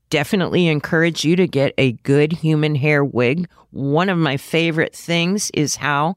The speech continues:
the hair feels when it moves against your skin, especially in a long wig. But make sure you know the person that you are buying from, whether it's a company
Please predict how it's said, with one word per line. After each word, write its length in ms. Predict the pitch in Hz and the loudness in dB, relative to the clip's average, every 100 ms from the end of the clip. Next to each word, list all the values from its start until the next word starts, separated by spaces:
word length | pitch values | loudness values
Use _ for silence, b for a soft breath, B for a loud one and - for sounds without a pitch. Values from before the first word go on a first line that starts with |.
| - | -10
the 160 | - 170 | -2 0
hair 380 | 143 143 139 190 | 2 2 2 0
feels 640 | - 139 135 139 165 185 | -2 -2 2 2 2 -4
when 260 | 165 147 131 | -2 0 0
it 240 | 151 175 _ | -2 -4 _
moves 400 | 135 151 147 - | 2 4 2 -2
against 500 | 175 147 151 - - | -2 0 -2 -4 -4
your 100 | 190 | -4
skin, 540 | - - 101 110 170 b b b | -4 -8 -4 -2 -2 b b b
especially 720 | 143 - - 147 - 170 175 | -6 -6 -2 -2 0 0 0
in 220 | - 170 | 2 0
a 120 | 170 175 | 0 0
long 400 | 165 156 175 196 | 2 2 0 0
wig. 480 | 170 127 127 156 _ - | 2 2 0 -4 _ -2
But 300 | 254 262 - | 0 0 -4
make 220 | - 156 - | -4 -4 -2
sure 340 | - 196 196 | -2 2 2
you 300 | 202 185 180 | 2 2 2
know 580 | 180 147 127 131 151 170 _ - | 2 2 2 2 0 -2 _ -4
the 120 | 131 | -4
person 600 | - 160 151 - 156 170 | -2 0 0 0 2 2
that 300 | 143 - - | 2 0 0
you 180 | 160 156 | 2 2
are 160 | 143 | 0
buying 520 | 156 131 127 120 117 117 | 0 0 2 2 0 -2
from, 340 | - 117 107 | -2 -2 -2
whether 280 | 107 139 160 | -2 0 0
it's 180 | 170 185 | -2 -6
a 40 | |
company 640 | - 147 151 160 156 147 | -6 -4 -4 -2 0 0